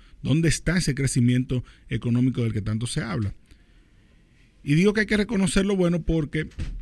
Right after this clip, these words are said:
las cifras indican que República Dominicana es la economía de la región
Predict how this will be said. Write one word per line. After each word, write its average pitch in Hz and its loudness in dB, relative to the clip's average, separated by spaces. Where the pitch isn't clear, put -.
las 131 4
cifras 180 2
indican 139 2
que 127 2
República 139 2
Dominicana 135 2
es 131 6
la 131 2
economía 120 2
de 131 0
la 131 2
región 110 2